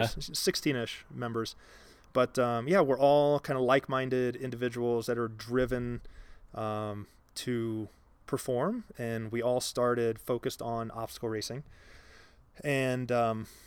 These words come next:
Speaker 2: you know, we're all, we're all dads, we're all husbands, uh, you know, wives, uh, full-time workers. So
Speaker 1: Yeah.
Speaker 2: none of us are elite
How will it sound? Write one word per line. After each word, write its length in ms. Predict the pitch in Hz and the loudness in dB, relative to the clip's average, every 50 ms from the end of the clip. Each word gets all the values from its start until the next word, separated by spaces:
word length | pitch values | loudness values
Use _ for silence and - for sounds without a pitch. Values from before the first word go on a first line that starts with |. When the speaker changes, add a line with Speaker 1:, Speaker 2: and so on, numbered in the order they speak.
| - - - - - | -20 -20 -20 -16 -8
Speaker 2:
you 60 | - 123 | -6 -2
know, 60 | 120 | 0
we're 140 | 113 - 135 | 0 0 2
all, 440 | 131 135 135 131 131 127 127 123 117 - - - - - - - - - - - - - - | 4 4 6 6 6 6 6 4 2 -4 -12 -20 -20 -20 -20 -20 -20 -20 -18 -16 -16 -12 -8
we're 140 | - 110 110 | -6 -4 -2
all 240 | 110 113 113 107 - - _ _ _ _ _ _ - - _ - - - - - - - - - - _ _ - - - - - - 123 | 0 0 -2 -2 -6 -10 _ _ _ _ _ _ -20 -20 _ -20 -20 -20 -20 -20 -20 -20 -20 -20 -20 _ _ -20 -20 -20 -20 -20 -14 -6
dads, 420 | - 131 110 110 120 123 120 117 117 | -2 -2 0 0 0 0 -2 -2 0
we're 100 | 123 120 | 0 2
all 80 | 123 | 2
husbands, 720 | 117 - 117 113 110 120 120 120 120 117 120 117 - - - | 2 0 -2 -2 -2 -2 -4 -2 -4 -4 -6 -6 -6 -6 -6
uh, 360 | 110 110 110 110 107 107 110 - | -6 -4 -4 -4 -6 -6 -8 -10
you 60 | 117 | -10
know, 100 | 107 101 | -10 -10
wives, 840 | 104 104 110 113 117 123 120 117 117 117 117 113 113 - - - - | -6 -4 0 0 2 2 2 2 0 0 -2 -4 -6 -8 -8 -6 -6
uh, 320 | 107 107 104 101 101 101 98 110 - - - - - - - - - 135 | -8 -8 -8 -8 -10 -10 -12 -14 -18 -20 -20 -20 -20 -20 -20 -20 -20 -20
full-time 640 | - - - 131 127 135 127 120 120 120 120 117 117 - 131 | -8 -2 -2 -2 0 0 0 0 0 -2 -4 -6 -8 -8 -6
workers. 540 | 117 127 127 120 - 123 123 120 120 117 - | -2 -2 -2 0 0 0 0 0 0 -2 -4
So 240 | - - 117 113 113 | -4 -2 -2 0 0
Speaker 1:
Yeah. 80 | 107 107 | 2 2
Speaker 2:
none 100 | 123 127 | 2 2
of 80 | 127 | 2
us 140 | 131 - - | 0 0 2
are 200 | 123 120 120 117 | 2 2 0 0
elite 340 | 123 120 113 120 120 120 - | -2 -4 -4 -4 -4 -4 -6